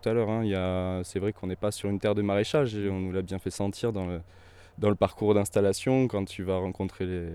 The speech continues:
les conseillers de la chambre d'agriculture et qui comprennent pas pourquoi, puisque c'est une terre d'élevage,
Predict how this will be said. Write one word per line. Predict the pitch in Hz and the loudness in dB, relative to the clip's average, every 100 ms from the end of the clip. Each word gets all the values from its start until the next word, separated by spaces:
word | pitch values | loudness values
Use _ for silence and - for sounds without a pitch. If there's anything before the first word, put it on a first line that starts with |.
| 85 82 - - - - - | -10 -10 -14 -18 -20 -20 -6
les | 104 98 | -2 0
conseillers | 101 - 101 | -2 0 2
de | 98 | 2
la | |
chambre | - 113 | 0 -2
d'agriculture | - 117 110 120 - 139 139 123 | 2 2 2 -2 6 10 10 10
et | |
qui | 104 107 | 6 -2
comprennent | - 101 - 95 95 | 0 0 2 2 4
pas | 113 | 2
pourquoi, | 98 - 104 | 2 -2 0
puisque | 101 - 101 | 0 -2 -4
c'est | - 95 | -2 -2
une | 95 | -2
terre | 90 80 | -2 -4
d'élevage, | 82 85 107 113 | -2 2 2 2